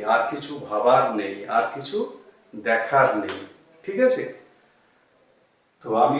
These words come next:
এই স্ট্রাকচার অনুযায়ী করে দিলাম, "There is no point in saying anything else, there is no point in thinking anything else, there is no point in understanding anything else, there is no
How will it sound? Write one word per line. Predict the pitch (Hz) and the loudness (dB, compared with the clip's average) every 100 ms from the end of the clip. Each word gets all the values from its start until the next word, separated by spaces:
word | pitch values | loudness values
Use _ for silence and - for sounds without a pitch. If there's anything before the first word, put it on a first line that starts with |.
| 147 | 2
এই | 160 | 2
স্ট্রাকচার | - 170 165 175 170 | 2 0 0 0 2
অনুযায়ী | 170 165 170 170 | 2 2 2 0
করে | 165 165 | 2 2
দিলাম, | 160 170 190 123 | 2 0 0 0
"There | 127 139 | 0 -2
is | 131 | -2
no | 147 147 | -4 0
point | 156 156 156 | 2 2 2
in | 151 156 | 0 0
saying | 160 156 151 | 0 2 2
anything | 151 151 160 147 | 0 2 0 2
else, | 147 147 - - 117 | 0 0 -2 -4 -4
there | 110 120 127 | -2 0 -2
is | 127 | 0
no | 131 131 | -2 0
point | 143 147 151 | 0 0 0
in | 147 139 | -4 -2
thinking | 143 143 147 143 | -4 -4 -2 -2
anything | 143 143 143 135 | -2 -4 -4 -2
else, | 139 143 - - - _ _ _ _ 110 | -2 -2 -4 -6 -16 _ _ _ _ -10
there | 113 113 - | -4 -2 -2
is | 123 | -6
no | 123 135 | -6 -4
point | 139 139 139 139 | 0 0 -2 -4
in | 127 | -4
understanding | 127 131 - 143 139 143 143 139 | -4 -4 -4 -4 -4 -4 -4 -6
anything | 135 131 139 131 | -8 -10 -12 -12
else, | 131 - - - - _ - - _ _ - | -10 -10 -10 -10 -16 _ -20 -20 _ _ -10
there | 110 110 | -6 -4
is | 113 | -4
no | 123 | -4